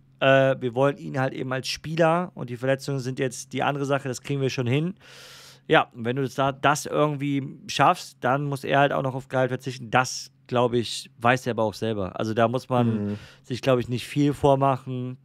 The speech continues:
Speaker 1: dass er das Gehalt, was er zum Beispiel bei Everton bekommen hat jetzt über Jahre, dass er das, äh, war ja bei Trabzons ausge-, ausgeliehen, äh, dass er das jetzt nicht mehr kriegen wird. Ja,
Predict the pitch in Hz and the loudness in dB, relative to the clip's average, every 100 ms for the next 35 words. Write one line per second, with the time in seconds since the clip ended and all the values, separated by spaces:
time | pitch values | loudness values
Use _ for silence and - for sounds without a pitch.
0 | - 120 117 113 123 - 117 123 127 117 | -2 2 4 4 2 0 0 2 2 0
1 | 113 117 117 - 107 135 147 127 123 117 | -2 -2 -6 -4 -2 2 2 2 -4 -4
2 | 131 123 120 120 110 113 110 117 117 113 | -2 -2 -2 -4 -4 -2 2 2 2 0
3 | 107 - - - - _ 117 113 107 117 | -2 -8 -20 -20 -20 _ -2 0 2 2
4 | 123 - - 113 113 110 110 120 110 117 | 2 -8 -10 -4 0 0 0 -4 -4 -8
5 | 101 - - 120 123 143 127 110 113 135 | -6 -10 -8 -8 -4 -4 -4 -6 -6 -6
6 | - - - - 117 113 110 113 131 131 | -14 -20 -18 -2 2 2 2 4 2 0
7 | - 135 - 120 - 147 139 104 104 123 | -6 -6 -4 -6 -4 -6 -4 -2 0 0
8 | - - - _ _ _ - | -2 -14 -18 _ _ _ -20